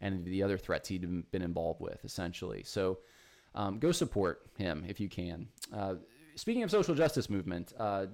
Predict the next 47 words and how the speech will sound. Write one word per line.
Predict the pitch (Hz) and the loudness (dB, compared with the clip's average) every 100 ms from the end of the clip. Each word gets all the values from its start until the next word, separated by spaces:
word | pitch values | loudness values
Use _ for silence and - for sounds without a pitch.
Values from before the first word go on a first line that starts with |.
| - _ - | -12 _ -18
<laughs> | - - _ _ _ _ | -18 -18 _ _ _ _
seminary | - 190 175 143 | -6 0 4 4
I | 139 | 6
graduated | 120 110 107 104 92 | 6 4 4 0 -2
from | - 104 101 101 | -6 -4 -4 -4
keeps, | - 120 - - | -2 -4 -4 -6
um, | 110 98 92 92 - _ _ _ _ _ _ | -2 -2 -4 -8 -12 _ _ _ _ _ _
saying | - 131 | -2 -2
crazy | 117 127 113 107 | 2 2 4 0
stuff. | - 95 92 - - | -2 0 0 -4 -6
And, | 104 98 98 | -4 -2 -2
uh, | - - | -6 -6
you | 135 | -2
know, | 131 113 | 0 2
I | 190 | 6
wasn't | 208 156 139 | 6 4 0
surprised | 117 135 135 123 | 2 6 6 6
by | 110 101 | 6 4
this. | 90 110 123 | 4 2 4
I | 139 | 2
put | - 143 | 4 2
some | 120 | 2
of | 107 | 0
this | 113 | 0
information | 107 101 107 110 101 | -2 0 0 0 -2
out | 95 | -2
there, | 101 101 | -2 -2
but | 101 | -2
apparently | 127 131 117 | 0 0 0
some | - 135 | 0 0
people | 131 127 104 | 2 0 0
were | 104 | 0
surprised, | 95 - 98 101 - | -4 0 2 2 2
probably | 139 139 | 4 4
'cause | 120 107 | 2 0
they | |
saw | 98 110 | 2 2
it | 101 | 2
in | 90 | 2
video. | 104 107 90 85 | 4 4 4 2
But | 87 95 | 0 2
there | 110 | 4
was | 110 101 | 4 4
a | 98 95 95 - - - - | 4 4 0 -8 -20 -14 0
panel | 156 147 | 4 4
discussion | 110 - 101 90 - 92 95 | 4 2 2 2 -2 -4 -2
where | 98 98 95 | 0 2 0